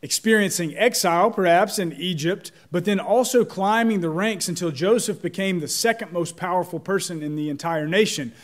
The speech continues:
How? He could interpret the dreams that God gave to Pharaoh. Dreams that indicated there would be seven years of plenty,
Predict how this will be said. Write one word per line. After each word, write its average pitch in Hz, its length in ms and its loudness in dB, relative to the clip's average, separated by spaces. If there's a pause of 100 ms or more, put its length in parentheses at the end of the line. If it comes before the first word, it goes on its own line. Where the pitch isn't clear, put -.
How? 196 440 4 (260)
He 247 280 2
could 220 300 6
interpret 190 960 -2 (380)
the 156 140 -2
dreams 196 640 0
that 147 160 -4
God 170 320 4
gave 160 220 -2
to 143 100 -10
Pharaoh. 131 480 -4 (600)
Dreams 220 420 4
that 185 180 6
indicated 214 920 2 (800)
there 208 220 10
would 220 300 8
be 185 160 2
seven 254 520 4
years 214 300 2
of 214 140 -4
plenty, 170 580 -4